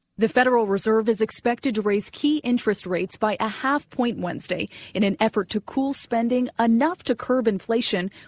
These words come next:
without tipping the economy into a recession.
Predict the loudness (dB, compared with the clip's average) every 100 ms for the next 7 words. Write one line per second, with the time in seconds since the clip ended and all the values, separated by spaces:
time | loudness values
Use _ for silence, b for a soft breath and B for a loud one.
0 | b 0 2 0 0 0 -4 0 2 2
1 | 2 0 -2 0 0 0 0 0 2 0
2 | 0 0 0 0 -2 -4